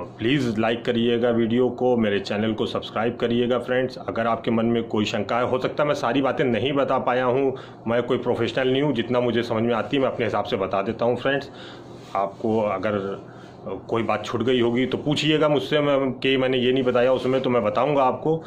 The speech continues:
और अगर please मेरे channel को subscribe करिएगा, videos को like करिएगा और अगर हो सके तो share भी करिएगा friends। और, और भी मैंने videos बनाए हैं जो आपको मिल जाएंगे मेरे video में।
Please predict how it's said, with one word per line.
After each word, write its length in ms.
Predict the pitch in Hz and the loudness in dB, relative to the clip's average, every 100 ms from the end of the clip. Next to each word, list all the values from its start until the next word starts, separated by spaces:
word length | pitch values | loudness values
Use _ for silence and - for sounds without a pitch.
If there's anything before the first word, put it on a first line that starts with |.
| - - - - - 107 | -14 -18 -18 -18 -8 -2
और 200 | 104 101 | 0 0
अगर 260 | 98 101 98 - | 0 0 -2 -2
please 320 | 113 120 117 | 0 0 0
मेरे 180 | 110 113 | 2 0
channel 260 | 110 107 107 | 0 0 0
को 100 | 104 | -2
subscribe 440 | - - 101 107 | -6 -4 -2 -2
करिएगा, 440 | - 120 123 123 | -2 0 0 2
videos 400 | 120 95 92 98 | 0 0 -2 -6
को 100 | - | -4
like 240 | 92 87 95 | -2 -2 -2
करिएगा 520 | 110 110 117 117 117 120 120 - - - - | -2 0 -2 0 0 0 -4 -10 -20 -10 -4
और 160 | 87 | -2
अगर 240 | 90 87 92 | -2 -2 -2
हो 120 | 92 | -2
सके 220 | 95 - | -4 -6
तो 100 | 98 | -6
share 280 | 90 98 90 | -6 -4 -2
भी 100 | 104 | -2
करिएगा 380 | 110 110 113 117 | -2 -2 0 -2
friends। 440 | 117 131 135 - - - 104 101 95 | -4 -6 -6 -8 -20 -18 -12 -10 -6
और, 460 | 90 87 85 85 80 - - - | -4 -4 -4 -8 -10 -14 -16 -2
और 220 | 113 131 | 0 2
भी 120 | 135 | 2
मैंने 220 | 139 135 | 2 2
videos 340 | 127 120 135 120 | 2 2 2 2
बनाए 280 | 127 127 | 0 2
हैं 180 | 123 139 | 0 0
जो 100 | 123 | 4
आपको 400 | 123 117 - 123 | 4 2 2 2
मिल 220 | 117 113 117 | 2 2 2
जाएंगे 260 | 127 127 | 2 2
मेरे 200 | 131 127 | 2 2
video 360 | 120 117 123 131 | 0 2 2 2
में। 280 | 135 143 | 2 0